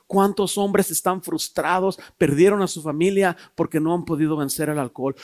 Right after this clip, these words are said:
¿Cuántos matrimonios destruidos? ¿Cuántos hijos de familias divorciadas que necesitaban un consuelo? Tu historia es una gran historia y todos necesitamos escucharla. Segundo consejo,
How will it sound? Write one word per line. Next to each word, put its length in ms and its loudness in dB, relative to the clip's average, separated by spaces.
¿Cuántos 400 0
matrimonios 680 2
destruidos? 680 0
¿Cuántos 440 0
hijos 300 0
de 60 -4
familias 460 2
divorciadas 720 2
que 100 4
necesitaban 600 0
un 140 0
consuelo? 680 2
Tu 280 6
historia 760 4
es 320 2
una 260 -2
gran 360 2
historia 680 0
y 140 0
todos 600 2
necesitamos 1040 -2
escucharla. 880 -6
Segundo 400 2
consejo, 600 -2